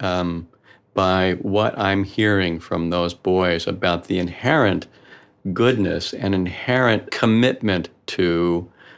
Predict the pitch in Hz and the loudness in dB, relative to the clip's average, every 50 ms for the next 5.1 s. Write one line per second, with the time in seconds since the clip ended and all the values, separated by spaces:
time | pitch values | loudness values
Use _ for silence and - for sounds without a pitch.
0 | _ _ - 104 92 95 107 113 117 120 120 117 120 117 117 - _ _ _ _ | _ _ -4 -2 0 2 2 4 4 4 4 2 2 0 -4 -8 _ _ _ _
1 | - - 104 101 107 110 - - - 127 117 107 98 95 92 92 95 101 - - | -4 -2 0 0 0 0 -2 -2 0 0 2 2 2 2 2 2 0 0 0 -2
2 | 120 117 - - - - - _ _ - - - - _ - 117 117 117 117 117 | -2 -2 -2 -4 -4 -6 -8 _ _ -20 -20 -20 -20 _ -2 2 2 4 4 4
3 | 127 135 135 - - 127 117 120 - 113 107 101 85 - - 90 87 87 92 95 | 4 2 0 0 0 0 0 2 2 0 0 0 0 0 0 0 2 2 2 0
4 | 110 107 104 104 101 101 98 98 98 98 - - 101 98 104 120 120 - - - | 0 0 2 2 2 2 2 0 0 -2 -2 -2 0 0 0 0 -4 -6 -12 -16
5 | - | -18